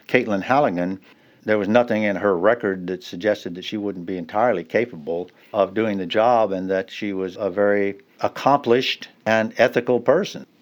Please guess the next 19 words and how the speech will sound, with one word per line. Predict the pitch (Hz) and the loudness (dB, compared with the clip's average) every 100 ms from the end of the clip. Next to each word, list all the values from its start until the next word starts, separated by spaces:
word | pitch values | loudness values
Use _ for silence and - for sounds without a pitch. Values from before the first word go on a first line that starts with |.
| - | -2
Sometimes | 170 190 170 160 156 | 0 2 4 4 2
it's | 135 - | -2 0
done | 123 143 | 2 2
just | 120 135 - | 0 -2 -4
for | 120 | -6
pure | - - 127 139 147 143 131 - | -6 0 2 4 4 2 -2 0
political | - 123 143 127 123 | 4 6 6 4 4
reasons. | 147 180 98 85 | 4 0 -4 0
I | 92 110 | 0 2
don't | 123 127 117 | 2 2 2
want | 123 123 123 | 0 0 -4
this | 117 | -8
person | - 123 120 117 | 0 0 0 -2
on | 113 | -2
the | 104 | 2
court | 117 107 | 2 2
because | 113 113 107 | -2 -2 0
I | 101 | -2
think | - 123 123 | -2 -4 -4